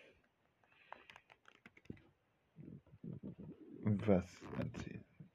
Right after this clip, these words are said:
Siehst du den Stecker hier? Sind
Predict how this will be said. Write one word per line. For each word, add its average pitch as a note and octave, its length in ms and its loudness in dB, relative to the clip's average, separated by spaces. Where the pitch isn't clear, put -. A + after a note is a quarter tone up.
Siehst A2+ 320 6
du A2+ 40 8
den A2+ 240 10
Stecker G2 540 10
hier? G#2 340 0
Sind G2 280 6